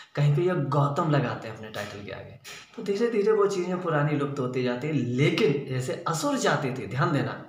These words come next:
ऐसी देव जाति थी, और इनका भी एक लोक था। लोक का माने रहने का स्थान,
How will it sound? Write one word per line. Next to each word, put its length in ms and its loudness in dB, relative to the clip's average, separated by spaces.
ऐसी 200 0
देव 420 4
जाति 360 -6
थी, 260 -16
और 580 2
इनका 300 2
भी 120 2
एक 200 4
लोक 460 2
था। 320 -10
लोक 380 2
का 100 2
माने 280 0
रहने 380 -2
का 220 0
स्थान, 500 -12